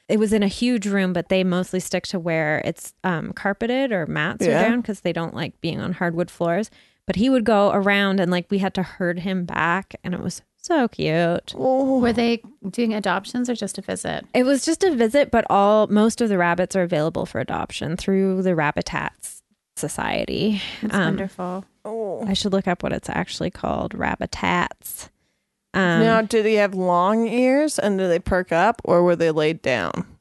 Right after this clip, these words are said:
Speaker 1: um, his were perked up. It's the Rabbitats Rescue Society.
Speaker 3: Love it.
Speaker 1: Yeah, he's very cute. And they have so many cute ones.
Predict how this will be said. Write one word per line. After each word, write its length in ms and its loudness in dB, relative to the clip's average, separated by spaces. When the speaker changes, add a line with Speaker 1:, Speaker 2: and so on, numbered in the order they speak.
Speaker 1:
um, 340 -8
his 280 0
were 140 2
perked 300 -4
up. 280 0
It's 140 -4
the 80 2
Rabbitats 760 0
Rescue 720 -4
Society. 680 -4
Speaker 3:
Love 200 -8
it. 220 -8
Speaker 1:
Yeah, 260 2
he's 300 -2
very 400 0
cute. 420 -2
And 220 2
they 80 4
have 260 2
so 380 2
many 220 2
cute 260 0
ones. 460 0